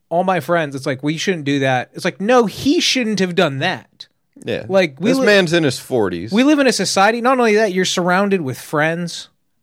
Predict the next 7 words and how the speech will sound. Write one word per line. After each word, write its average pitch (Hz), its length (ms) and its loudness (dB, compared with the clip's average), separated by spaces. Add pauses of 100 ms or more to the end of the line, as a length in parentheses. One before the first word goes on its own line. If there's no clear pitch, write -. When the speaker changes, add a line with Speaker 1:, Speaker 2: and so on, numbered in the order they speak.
Speaker 1:
Like, 151 300 -2
it's, - 400 -4
there's, 185 460 -2
there's 175 180 -4
certain 254 220 -2
expectations, 185 840 -4
and 147 240 -4